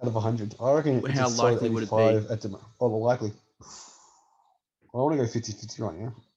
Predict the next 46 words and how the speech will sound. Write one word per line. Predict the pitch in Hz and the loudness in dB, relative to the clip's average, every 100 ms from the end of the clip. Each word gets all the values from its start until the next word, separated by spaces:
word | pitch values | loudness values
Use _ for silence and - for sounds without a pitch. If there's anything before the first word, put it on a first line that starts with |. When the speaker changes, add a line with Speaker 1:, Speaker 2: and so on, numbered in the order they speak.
| - | -8
Speaker 1:
I | 113 | -2
don't | 123 110 | 0 0
know. | |
Speaker 2:
Fifty | 117 | -2
percent? | 113 - 127 147 - | -6 -6 -6 -6 -2
Fifty | 147 143 131 | -2 -2 -4
fifty | 135 143 135 131 | -4 -4 -2 -4
it's | 127 | -4
true? | - 139 156 156 _ _ _ _ _ _ _ _ _ _ _ - | -4 0 0 -2 _ _ _ _ _ _ _ _ _ _ _ -6
I'd | 143 | -4
say | - 139 | 0 0
so | 135 120 | 0 -2
too. | - 123 104 - _ _ _ _ - | -2 -2 -2 -4 _ _ _ _ -4
I | |
mean | 117 120 117 110 - _ _ _ | -2 0 0 -2 -6 _ _ _
Speaker 1:
Too | - | -2
easy, | 151 120 113 - _ | 0 0 -6 -12 _
it's | 120 113 | -12 -4
too | 147 | 0
hard | 123 110 - | 0 -2 -8
to | |
tell | - 110 113 | -4 -2 -2
this | 104 - | -6 -10
early. | 101 107 _ _ _ - - - _ _ - - - | -12 -12 _ _ _ -16 -14 -16 _ _ -20 -20 -2
Speaker 2:
Yeah, | 147 139 139 | 2 2 2
I | |
mean, | 151 156 143 _ | 2 2 -2 _
you | 143 156 143 - - - _ - | -6 -4 -4 -10 -20 -20 _ -8
obviously | 151 147 - | -6 -6 -4
they | 131 123 | 0 0
would | 117 | 0
get | 123 123 | -2 -4
rid | 120 | -4
of | 113 | -6
Colton | - 127 113 | -6 -4 -2
Iverson | 110 113 - 113 | -4 -6 -6 -6
to | 104 | -6
sign | - 110 | -4 -2
him. | 110 | -2
He | 117 | -2
would | 110 | -4
be | 104 | -6
classified | - 117 110 - 107 107 | -8 -6 -6 -4 -2 -2
as | - | -2
an | |
import, | 80 110 107 107 110 | 0 0 0 0 0